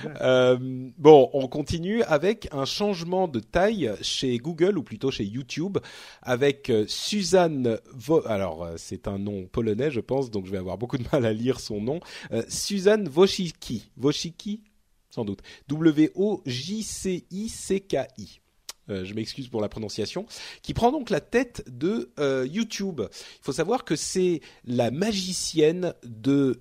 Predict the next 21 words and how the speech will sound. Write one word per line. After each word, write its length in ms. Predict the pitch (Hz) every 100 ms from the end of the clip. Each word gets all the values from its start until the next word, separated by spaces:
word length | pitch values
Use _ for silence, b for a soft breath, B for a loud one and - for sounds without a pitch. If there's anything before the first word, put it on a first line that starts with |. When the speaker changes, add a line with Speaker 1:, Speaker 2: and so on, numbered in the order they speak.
| -
Speaker 2:
la 200 | 110 107
monétisation 880 | 143 180 170 - 139 120 - 165 185
chez 160 | -
Google. 380 | 104 104 110 147 170
C'est 240 | 101 -
elle 200 | 160 165
qui 200 | - 123
a, 140 | 123 120 B B 87
euh, 140 | 85
largement 480 | 101 160 151 160 156
contribué 720 | - 127 - 117 113 139 208 B B B -
à 100 | 123
l'implémentation, 1120 | 131 127 143 139 131 123 - - 175 196 -
euh, 180 | 127 113 117
et 180 | 113 110
au 100 | 113
succès, 480 | - - - - 175
en 100 | 127
tout 140 | -
cas, 260 | - 175 202
de, 320 | 123 131 190